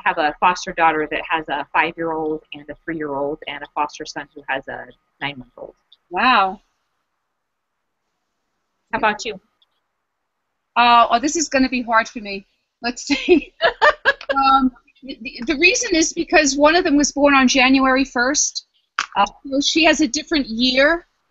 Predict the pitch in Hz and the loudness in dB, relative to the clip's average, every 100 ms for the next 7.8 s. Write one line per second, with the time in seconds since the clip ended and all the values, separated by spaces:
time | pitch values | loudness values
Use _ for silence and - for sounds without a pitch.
0 | _ 247 - 302 262 - 269 269 262 262 | _ 0 2 2 2 0 2 2 2 0
1 | - 240 247 240 240 233 233 233 233 - | -2 -2 0 -2 -2 0 0 0 -4 -10
2 | 240 233 220 226 220 - 247 226 - - | -8 -6 -4 -6 -8 -12 0 0 0 -12
3 | 359 - 571 571 - 679 453 302 294 311 | -18 -16 -8 2 2 2 -6 -14 -8 2
4 | 294 285 269 294 294 294 269 - 269 277 | 6 6 4 4 6 6 4 4 6 8
5 | 285 302 269 262 269 277 247 214 208 - | 6 4 -2 -4 -4 0 0 0 -2 -10
6 | _ _ - - 262 254 254 254 247 302 | _ _ -20 -6 2 4 2 -2 0 0
7 | 359 - 302 302 320 311 311 339 | 2 0 0 0 -4 -4 -6 -12